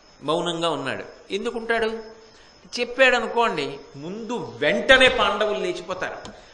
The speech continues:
"అధర్మం, మా అన్నయ్యే చెప్పాడంటాడు." వెంటనే భీష్మద్రోణాదులు అంగీకరిస్తారు దాన్ని, యుద్ధం అక్కడే జరిగిపోతుంది.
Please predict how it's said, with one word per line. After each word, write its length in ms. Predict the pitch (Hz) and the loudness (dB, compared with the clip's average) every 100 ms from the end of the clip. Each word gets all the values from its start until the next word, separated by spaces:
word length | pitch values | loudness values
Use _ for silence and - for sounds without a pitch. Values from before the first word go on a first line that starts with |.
| - | -6
"అధర్మం, 640 | 143 190 208 196 127 - - - - - - - - | 2 6 6 6 2 -2 -12 -18 -20 -20 -20 -20 -4
మా 80 | 139 | 2
అన్నయ్యే 420 | 147 147 196 240 | 2 4 4 4
చెప్పాడంటాడు." 600 | 233 226 202 170 156 139 | 4 0 2 2 0 -6
వెంటనే 420 | 117 156 175 233 220 | -2 -2 0 0 2
భీష్మద్రోణాదులు 840 | 190 196 214 208 185 165 160 156 | 0 -2 -4 -2 -2 -2 -4 -6
అంగీకరిస్తారు 640 | 147 160 151 147 - 120 | -6 -8 -8 -10 -12 -16
దాన్ని, 440 | - 87 - - 139 | -16 -18 -20 -12 -10
యుద్ధం 260 | 139 196 | -6 -6
అక్కడే 280 | 202 180 180 | -6 -8 -10
జరిగిపోతుంది. 420 | 156 139 - - | -10 -12 -14 -20